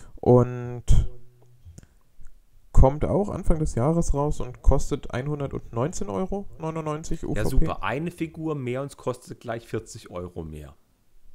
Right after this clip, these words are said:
Speaker 1: Hm, zwei Figuren. Sechs und acht.
Speaker 2: Ja, beim anderen ist ein Schneemann mit bei.
Speaker 1: <laughs> Ja, aber Brickbuild.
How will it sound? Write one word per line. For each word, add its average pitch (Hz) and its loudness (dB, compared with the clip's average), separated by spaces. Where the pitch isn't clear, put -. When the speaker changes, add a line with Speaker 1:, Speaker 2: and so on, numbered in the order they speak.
Speaker 1:
Hm, 123 -10
zwei 120 0
Figuren. 98 -4
Sechs - -2
und 175 -2
acht. - -2
Speaker 2:
Ja, 87 -10
beim 87 -12
anderen 92 -12
ist - -18
ein 90 -12
Schneemann 90 -12
mit - 10
bei. - 4
Speaker 1:
<laughs> 110 -6
Ja, 95 -6
aber 113 2
Brickbuild. 127 0